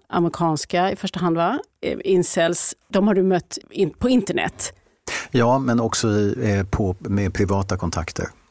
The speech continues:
Speaker 2: också.
Speaker 1: Precis, men du har, har du träffat dem fysiskt?
Speaker 2: Nej, det har jag inte
Speaker 1: Amerikansk
Speaker 2: ku-, det har jag inte
Speaker 1: Nej.
Speaker 2: kunnat göra, eh,
Speaker 1: Och hela
Speaker 2: eftersom
Speaker 1: den här, eh, nej, precis, och hela den här undercover-biten är, är väldigt intressant. För det var för att komma i kontakt med den amerikanska och som det också har visat sig mer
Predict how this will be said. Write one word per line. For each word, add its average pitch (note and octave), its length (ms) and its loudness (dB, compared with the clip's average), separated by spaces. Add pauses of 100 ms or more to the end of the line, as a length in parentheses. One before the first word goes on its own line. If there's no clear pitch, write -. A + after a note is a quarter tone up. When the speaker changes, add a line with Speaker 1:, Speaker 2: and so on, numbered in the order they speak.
(340)
Speaker 2:
också. - 300 -4 (120)
Speaker 1:
Precis, G#3 240 0
men G#3+ 100 0
du B3 80 2
har, A#3 280 2
har A#3+ 100 2
du A3 80 -6
träffat A3+ 320 -2
dem G#3 280 0
fysiskt? C4 640 -2 (100)
Speaker 2:
Nej, C3 260 2
det A#2 60 2
har A#2 120 2
jag A#2 80 2
inte A#2+ 80 0
Speaker 1:
Amerikansk - 160 2
Speaker 2:
ku-, E3 60 0
det C3+ 80 2
har C#3 100 6
jag - 20 0
inte A#3 80 0
Speaker 1:
Nej. B3+ 60 2
Speaker 2:
kunnat C3 300 2
göra, F2+ 220 0 (160)
eh, G2+ 280 -2
Speaker 1:
Och - 60 2
hela C4 140 4
Speaker 2:
eftersom D4 340 0
Speaker 1:
den D#4+ 80 0
här, A#3+ 380 0
eh, A3 60 -2
nej, C4+ 200 2
precis, C#4 280 -2
och C4 60 2
hela C#4 240 4
den B3 80 0
här C#4 200 0
undercover-biten B3 840 0
är, A#3+ 200 2
är A3 180 0
väldigt G#3+ 360 0
intressant. G3+ 580 -2 (260)
För B3 80 -2
det G#3 120 0
var C4 120 2
för C#4 140 -2
att C4+ 100 -2
komma C#4 200 -4
i C4 40 0
kontakt D#4+ 680 -4
med A3 260 0
den F3+ 240 0 (240)
amerikanska G3 840 -2
och G#3 180 -4
som F#3+ 440 0
det G#3+ 140 0
också F#3+ 220 -2
har E3 80 0
visat F3 300 -2
sig E3+ 160 -2
mer G#3 480 0